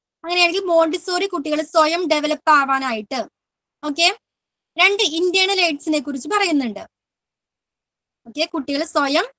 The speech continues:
വളർന്നു വരണം, അല്ലേ? ഓരോ എക്സ്പീരിയൻസിലൂടെയും അവർ പഠിച്ചു വരണം എന്നാണ് Montessori പറയുന്നത്, അല്ലേ?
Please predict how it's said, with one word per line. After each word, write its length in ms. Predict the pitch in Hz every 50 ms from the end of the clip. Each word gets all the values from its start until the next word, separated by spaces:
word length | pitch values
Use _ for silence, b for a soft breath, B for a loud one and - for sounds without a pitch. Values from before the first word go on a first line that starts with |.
| _ _ _ _ _ _ _ -
വളർന്നു 400 | 311 330 339 349 349 370 403 415
വരണം, 400 | 415 381 359 339 320 269 247 302
അല്ലേ? 260 | 330 339 285 233 233
ഓരോ 260 | 254 269 285 320 339
എക്സ്പീരിയൻസിലൂടെയും 1080 | 311 - - - - 311 302 285 311 302 302 302 - 302 302 294 254 254 277 330 427 403
അവർ 220 | 277 285 311 370 -
പഠിച്ചു 320 | 359 320 285 294 - - 403
വരണം 280 | 381 339 311 311 311
എന്നാണ് 220 | 311 320 311 302 339
Montessori 540 | 359 330 311 302 277 285 - 294 277 302
പറയുന്നത്, 460 | 359 415 415 392 349 320 269 226 208 269
അല്ലേ? 300 | 339 349 311 240 208